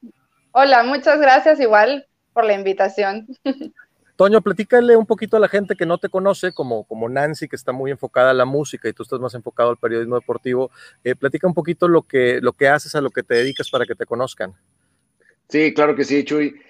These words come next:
Speaker 3: Pues mira, yo soy egresado de Ciencias de la Comunicación, estudié en el tec de Monterrey ya hace bastantes años, salí en mil novecientos ochenta y ocho, y entre otras cosas relacionadas con la comunicación,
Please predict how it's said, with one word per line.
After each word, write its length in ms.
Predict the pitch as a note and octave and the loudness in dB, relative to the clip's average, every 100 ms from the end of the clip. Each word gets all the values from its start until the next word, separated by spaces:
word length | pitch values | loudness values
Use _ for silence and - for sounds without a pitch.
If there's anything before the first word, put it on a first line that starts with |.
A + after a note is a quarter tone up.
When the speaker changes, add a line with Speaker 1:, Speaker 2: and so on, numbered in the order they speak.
| _ | _
Speaker 3:
Pues 140 | C3 C3 | -6 2
mira, 340 | D3+ C3+ G2+ | 4 2 0
yo 280 | A#2+ B2+ C3 | -4 -2 -2
soy 300 | C#3+ C#3+ D3 | 0 0 2
egresado 380 | C3+ A#2+ C3 C#3 | 0 -4 -2 -4
de 60 | |
Ciencias 260 | C3+ C3 C#3 | -4 -6 -6
de 80 | B2+ | -4
la 140 | A2+ | -6
Comunicación, 880 | G#2+ G#2+ G#2+ G#2+ - C#3 D3+ F3 E3+ | -8 -12 -8 -8 -2 2 2 2 -2
estudié 280 | B2+ A2+ A#2 | -4 -4 -4
en 40 | |
el 120 | A#2 | -2
tec 140 | A#2+ G#2 | -4 -4
de 80 | |
Monterrey 760 | A2 G#2+ F2+ G2+ A#2+ C3+ D#3 - - | -6 -6 -4 0 4 4 2 -8 -8
ya 160 | G2 | -4
hace 260 | G2 G#2 G2 | -4 -2 -2
bastantes 500 | F2 F2 G2+ G2 F2 | -2 -6 -8 -10 -6
años, 520 | G2 G#2 B2+ - - | -4 -2 -4 -6 -16
salí 300 | - F2 F2 | -8 -4 0
en 80 | F#2 | 0
mil 120 | F#2+ | 0
novecientos 340 | F#2 F2+ F2+ F#2 | -2 -2 -4 -6
ochenta 340 | - E2+ F2 | -4 0 2
y 80 | F2+ | 6
ocho, 380 | G#2+ - C#3+ C#3+ _ - - | 6 6 2 2 _ -20 -2
y 400 | C3+ D#3 G3 F#3 | 4 6 4 0
entre 360 | C3+ B2+ B2 C3+ | -2 -4 2 4
otras 360 | C#3+ C#3+ E3 - | 4 2 -2 0
cosas 320 | D3+ D#3 D#3 | 0 2 0
relacionadas 420 | D3+ A#2+ B2+ C#3+ | 0 -2 -4 -4
con 140 | D#3 | -4
la 120 | C#3+ C3+ | -4 -4
comunicación, 840 | B2 B2 B2 B2+ D3 D3+ E3 | -8 -8 -6 -6 -2 -2 -2